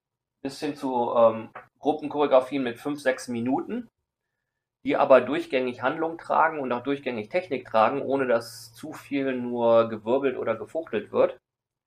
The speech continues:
und damit eigentlich sehr lange Zeiträume auch füllen können. Wir haben noch ein zweites Konzept zu der Basischoreografie, das ist das sogenannte Swordplay. Ähm,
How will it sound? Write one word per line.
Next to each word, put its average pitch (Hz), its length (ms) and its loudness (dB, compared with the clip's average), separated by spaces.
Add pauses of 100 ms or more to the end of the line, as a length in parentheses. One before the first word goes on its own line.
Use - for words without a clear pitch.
(640)
und 123 140 0
damit 139 280 8
eigentlich 131 340 -2
sehr 131 180 6
lange 135 220 4
Zeiträume 123 500 2
auch 110 100 0
füllen 135 380 2
können. - 320 -8 (1600)
Wir 113 120 -2
haben 131 200 6
noch 131 120 0
ein 120 160 2
zweites 151 420 2
Konzept - 480 -4
zu 170 180 -10
der 131 220 4
Basischoreografie, 156 1120 -2
das 131 200 2
ist 131 120 -12
das 127 140 -4
sogenannte 120 440 -6
Swordplay. 175 800 0 (800)
Ähm, 127 560 2